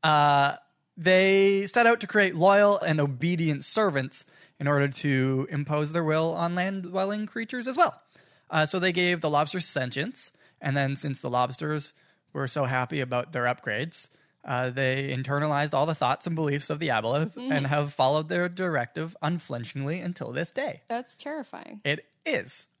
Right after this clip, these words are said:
Speaker 1: Uh, aboleths are just basically dictators.
Speaker 2: Well, I guess maybe I'm a little more scared,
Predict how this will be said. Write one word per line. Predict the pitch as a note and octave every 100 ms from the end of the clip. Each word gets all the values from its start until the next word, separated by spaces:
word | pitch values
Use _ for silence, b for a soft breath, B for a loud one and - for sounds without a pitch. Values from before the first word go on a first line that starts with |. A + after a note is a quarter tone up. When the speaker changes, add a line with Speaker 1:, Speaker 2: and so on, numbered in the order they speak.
| D3+
Speaker 1:
Uh, | D3 D#3 D3+ -
aboleths | D3+ F3+ G#3 A3 A3+
are | A3+ G#3+
just | G3 F#3+ G#3+ E3+
basically | B2+ C#3 - D#3+ G3+ A#3 -
dictators. | G4 - C3+ - - -
Speaker 2:
Well, | B3 -
I | A#3+
guess | B3+ E4+ -
maybe | G3+ G#3+ G#3 A3 A3+ G3
I'm | G3
a | G3
little | F#3+ F3+
more | F3+ F3 F3+
scared, | G3 - A#3+ B3+ D4